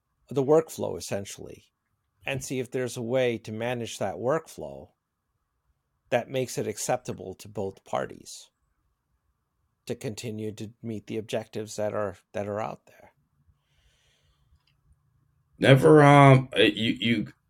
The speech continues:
Speaker 2: I, I guess the other part of the coin is,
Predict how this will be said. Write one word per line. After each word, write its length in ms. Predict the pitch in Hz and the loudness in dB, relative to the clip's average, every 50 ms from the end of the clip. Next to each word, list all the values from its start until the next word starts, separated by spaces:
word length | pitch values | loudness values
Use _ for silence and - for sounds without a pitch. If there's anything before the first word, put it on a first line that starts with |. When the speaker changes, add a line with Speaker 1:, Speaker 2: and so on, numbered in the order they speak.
| _ _ | _ _
Speaker 2:
I, 160 | - - 185 - | 2 2 4 6
I 80 | - 127 | 8 8
guess 200 | 135 170 165 - | 8 8 6 4
the 140 | - 107 101 | 2 2 4
other 200 | 104 101 104 95 | 4 6 4 4
part 280 | - - 92 90 87 | 4 6 6 6 6
of 80 | 85 78 | 4 2
the 60 | 73 | 0
coin 380 | 73 - - 85 80 78 78 76 | -2 -4 -4 -4 -2 -2 -2 -2
is, 500 | 73 76 76 73 73 69 - - - | -2 -2 -2 -4 -4 -6 -10 -16 -20